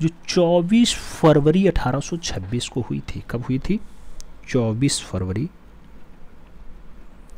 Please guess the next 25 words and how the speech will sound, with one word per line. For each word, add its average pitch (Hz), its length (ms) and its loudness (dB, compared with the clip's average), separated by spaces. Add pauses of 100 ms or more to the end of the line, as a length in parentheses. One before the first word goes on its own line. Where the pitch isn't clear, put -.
(600)
अठारह - 640 2
सौ - 180 -4
छब्बीस 98 520 -4
को - 120 -12
हुई - 180 -10
थी। - 200 -2
सही 160 260 4
जवाब 170 200 2
फर्स्ट - 300 -2
के - 80 0
साथ 147 300 -2
लगा 147 120 2
लो। 160 180 2
अगले 104 140 0
questions - 500 -4
पे - 140 -4
आ 135 60 2
जाओ। 143 180 0
सत्रह 226 420 2
नंबर 156 240 4
questions 120 440 -2
आपसे 113 240 -4
कह 107 100 -2
रहा 117 180 0
है, 180 180 2